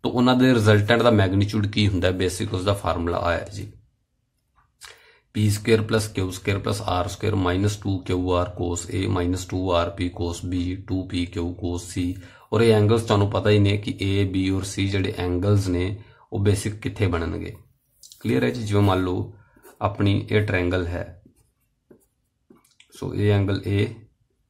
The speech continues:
ਐਂਗਲ B, ਐਂਗਲ C, ਸੋ ਬੇਸਿਕ ਇਸ ਤਰ੍ਹਾਂ ਹੈ। ਔਰ ਜਦੋਂ ਅਸੀਂ ਤਿੰਨ ਫੋਰਸਿਸ ਲੈਣੀਆਂ ਨੇ, ਉਹ ਫੋਰਸਿਸ ਇਸ ਤਰੀਕੇ ਦੀਆਂ ਨੇ। ਸੋ ਇੱਕ ਫੋਰਸ ਜਿਹੜੀ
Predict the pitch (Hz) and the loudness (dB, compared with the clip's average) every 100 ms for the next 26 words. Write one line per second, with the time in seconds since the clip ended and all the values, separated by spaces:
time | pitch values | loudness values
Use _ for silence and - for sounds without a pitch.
0 | _ - 98 92 92 90 95 95 - 92 | _ -10 -6 -4 -4 -2 -2 -4 -4 -6
1 | 87 85 - 87 92 98 - _ _ _ | -4 -6 -4 -4 -4 -10 -20 _ _ _
2 | _ _ _ _ _ - 101 104 - 110 | _ _ _ _ _ -4 2 2 2 -4
3 | - - 101 - 101 92 87 92 - - | -6 -2 0 0 0 0 -2 -6 -8 -16
4 | - 110 104 113 120 123 110 110 110 104 | -4 -2 2 2 2 0 0 0 2 0
5 | 104 - 113 107 98 98 101 107 - - | 0 0 2 2 4 2 2 -2 -6 -20
6 | _ 113 107 107 104 101 87 - 92 85 | _ -6 0 0 2 -2 -2 -4 -10 -6
7 | 92 90 87 92 104 - _ _ _ _ | -4 -4 -4 -4 -8 -16 _ _ _ _
8 | _ _ - - 135 135 - 135 110 135 | _ _ -10 -2 -2 -2 0 0 2 2